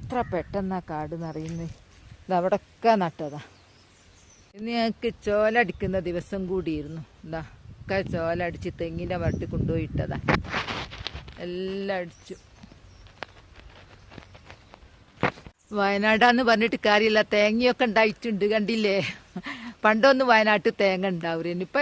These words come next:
എല്ലാവർക്കും ഇഷ്ടം പോലെ തേങ്ങ. ഞങ്ങൾ ആട്ടിക്ക് നിരയുണ്ട് വെളിച്ചെണ്ണ.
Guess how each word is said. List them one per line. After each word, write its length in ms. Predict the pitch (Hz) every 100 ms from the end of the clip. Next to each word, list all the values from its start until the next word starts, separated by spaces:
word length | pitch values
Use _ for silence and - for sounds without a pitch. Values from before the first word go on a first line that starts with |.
| 285
എല്ലാവർക്കും 480 | 226 214 214 - 220
ഇഷ്ടം 220 | - 208 180
പോലെ 260 | 196 202 202 190
തേങ്ങ. 240 | 170 180 185
ഞങ്ങൾ 180 | 202 196
ആട്ടിക്ക് 340 | 202 - 247 220
നിരയുണ്ട് 420 | 151 143 147 147 135 - - - 175
വെളിച്ചെണ്ണ. 460 | 185 175 - 165